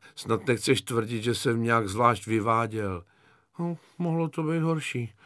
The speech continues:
U nás autosedlář Kadlus vypil devět štoků a pobodal švagra nůžkami na ovocné stromoví.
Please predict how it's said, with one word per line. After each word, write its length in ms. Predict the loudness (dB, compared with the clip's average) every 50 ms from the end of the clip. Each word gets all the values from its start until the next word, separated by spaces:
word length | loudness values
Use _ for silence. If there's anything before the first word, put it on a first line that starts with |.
| -20 -20 -20 -20 -20 -20 -12 _ 0
U 100 | 2 6
nás 320 | 6 6 6 4 2 -2 2
autosedlář 840 | 6 6 6 6 4 0 0 0 2 0 2 4 4 4 4 2 0
Kadlus 720 | -2 2 2 2 2 2 0 0 0 -2 -4 -8 -10 -12 _ _ _ _ _ _ _ _ _ -4 0
vypil 360 | 0 0 2 4 4 4 6
devět 300 | 6 4 4 4 2 2
štoků 600 | 0 2 4 4 4 2 0 -2 0 2 2 2
a 40 | 2
pobodal 500 | 2 0 0 2 2 4 4 4 2 0
švagra 440 | 0 0 2 2 4 4 4 4
nůžkami 580 | 4 2 0 0 -4 -4 0 2 2 4 4 4
na 120 | 4 4
ovocné 420 | 2 2 2 0 -2 -4 -2 -2 -2
stromoví. 600 | -4 -6 -6 -6 -4 -2 -2 -4 -4 -6 -10